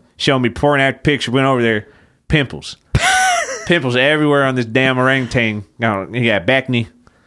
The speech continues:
Speaker 1: He had shindy.
Speaker 2: Oh, that's,
Speaker 1: He had,
Speaker 2: bacne's the
Speaker 1: he, he, oh,
Speaker 2: worst.
Speaker 1: it's, it's so, so you try to pop one of those bitches? Hard, boy.
Speaker 2: Now,
Speaker 1: Hard.
Speaker 2: I s-, I see you brought some, uh,
Speaker 1: Hang
Speaker 2: bo-,
Speaker 1: on, hang on.
Speaker 2: bottles.
Speaker 1: Okay.
Speaker 2: See,
Speaker 1: Sorry,
Speaker 2: it looks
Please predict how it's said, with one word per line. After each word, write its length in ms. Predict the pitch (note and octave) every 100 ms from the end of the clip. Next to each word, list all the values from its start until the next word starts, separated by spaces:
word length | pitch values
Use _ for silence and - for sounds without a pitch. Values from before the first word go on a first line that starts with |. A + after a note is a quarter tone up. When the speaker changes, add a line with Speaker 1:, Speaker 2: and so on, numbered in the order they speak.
| _ _
Speaker 1:
He 40 | G#2+
had 140 | F2+
shindy. 300 | - C#3+ B2
Speaker 2:
Oh, 140 | C#3+ A#2+
that's, 220 | C#3 -
Speaker 1:
He 60 | G#2
had, 60 |
Speaker 2:
bacne's 400 | B2+ D#3 E3 A2
the 60 | A#2
Speaker 1:
he, 40 |
he, 40 | G2
oh, 20 |
Speaker 2:
worst. 480 | F#2 F2+ F#2+ - G2
Speaker 1:
it's, 160 | F2 -
it's 180 | A2 -
so, 220 | - G#2
so 140 | -
you 140 | C3+ C#3+
try 160 | D#3+ A#2+
to 60 |
pop 220 | - C#3
one 100 | C#3 C3+
of 80 |
those 180 | - D3
bitches? 380 | B2+ D#3 - B2+ - - - -
Hard, 480 | D#3+ F3+ B2 E2
boy. 240 | F2 E2 C#2 _ C3+
Speaker 2:
Now, 140 | D3
Speaker 1:
Hard. 200 | C#3 E2 -
Speaker 2:
I 60 | B2
s-, 200 | C#3 - -
I 80 | C3+
see 260 | - G3+ G3
you 100 | E3+
brought 460 | C#3 C#3 C3+ - - _
some, 760 | - - A#2 A2+ A2 A2 A2 - _ _ _ -
uh, 840 | A2+ G#2+ G2+ F#2 E2+ D#2+ D2+ C#2
Speaker 1:
Hang 100 | A#2+
Speaker 2:
bo-, 60 | B2
Speaker 1:
on, 80 |
hang 60 | F#2+
on. 20 |
Speaker 2:
bottles. 960 | A#2+ C3 D3 G#2 G#2 - - - - - - - - - - - - - - - -
Speaker 1:
Okay. 320 | F#3+ C3+ - - -
Speaker 2:
See, 40 | B2
Speaker 1:
Sorry, 320 | - A#2 F#2+
Speaker 2:
it 60 |
looks 120 | B2+